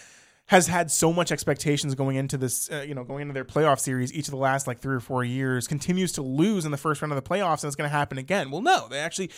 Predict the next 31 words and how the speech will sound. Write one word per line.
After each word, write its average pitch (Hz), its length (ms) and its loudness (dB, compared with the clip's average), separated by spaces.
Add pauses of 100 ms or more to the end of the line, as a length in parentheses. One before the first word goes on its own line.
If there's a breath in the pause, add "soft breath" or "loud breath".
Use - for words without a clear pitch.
(160 loud breath)
you 202 60 -8
know, 190 80 2
they 185 80 4
turned 185 260 -2
around, 170 400 2
uh, 156 180 2
they 165 120 -4
turned 165 180 -4
around 156 200 0
the 139 60 -4
story 151 420 0
and, 131 200 -4
and, 135 160 -10
and 131 160 -8
actually 139 320 -2
got 135 200 2
that 120 180 -2
win, 127 360 -2 (300 loud breath)
which 180 140 0
I - 20 0
think 240 160 -2
was 160 120 0
really 160 180 4
good 139 240 0
for 143 100 0
them. 120 360 0 (760)
Um, 139 400 0
but 151 140 4
again, 147 280 2
you 147 60 -6
know, 139 140 -2